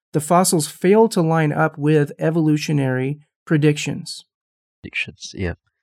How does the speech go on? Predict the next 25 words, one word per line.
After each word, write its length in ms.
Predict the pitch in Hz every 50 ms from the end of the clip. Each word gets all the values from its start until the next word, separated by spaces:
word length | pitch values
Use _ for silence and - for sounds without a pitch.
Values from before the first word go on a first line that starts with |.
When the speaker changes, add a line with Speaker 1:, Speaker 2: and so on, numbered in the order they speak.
| _ _ _ _ _ _
Speaker 2:
In 80 | 120
fact, 240 | - - 131 123 -
here 140 | - 160 160
I 20 |
have 140 | 147 - -
a 40 | 113
quotation 500 | - - 120 - - 123 - - 139 113
by 100 | 110 107
Richard 300 | 104 110 107 - 131 107
Dawkins, 440 | 110 107 127 - - 127 107 85 -
so 220 | - - 98 95
the 80 | 90 -
famous 340 | - 104 101 101 104 -
atheist, 420 | - 110 110 - - - - - -
and 160 | 113 113 117
Richard 220 | 143 - - 175
Dawkins 360 | - 127 120 - - 127 120 -
says 240 | - 120 113 104
this, 320 | - 120 107 90 - - - _ _ _ _ _ _ _ _ _ _ -
"However, 560 | 131 127 123 - 139 147 151 160 165 120 - -
if 160 | 135 110 101
there 200 | 117 120 135 139
was 240 | 120 131 123 - -
a 80 | 110
single 560 | - - - 139 127 127 135 143 151 156 160